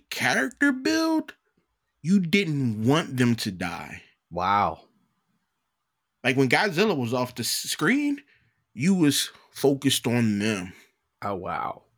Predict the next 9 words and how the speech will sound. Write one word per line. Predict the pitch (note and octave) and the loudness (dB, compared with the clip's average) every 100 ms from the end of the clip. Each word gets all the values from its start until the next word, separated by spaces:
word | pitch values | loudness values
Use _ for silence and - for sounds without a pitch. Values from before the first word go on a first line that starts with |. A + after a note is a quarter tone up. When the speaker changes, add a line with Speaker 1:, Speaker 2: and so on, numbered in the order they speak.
| _ _ _ _ _ _ _ _ _ - | _ _ _ _ _ _ _ _ _ -10
Speaker 1:
And | G#2+ A2+ | -4 2
then | D#3 D#3+ | 4 4
Speaker 2:
Okay. | C#3 B2 - | 2 -2 -10
Speaker 1:
when | A#2+ A2+ | -6 -2
Godzilla | B2+ C3 A#2+ B2+ A#2 | 0 0 0 -2 -2
came | A2 C3 A2 A2 | -2 0 0 2
on | D3+ A3+ | 2 2
scene, | A#3 - C4 C#4 C#4 C4 - _ _ _ _ _ _ _ _ _ _ _ | 2 2 4 6 4 2 -6 _ _ _ _ _ _ _ _ _ _ _
oh, | A#2 A#2+ A2+ G2 | 0 2 2 -2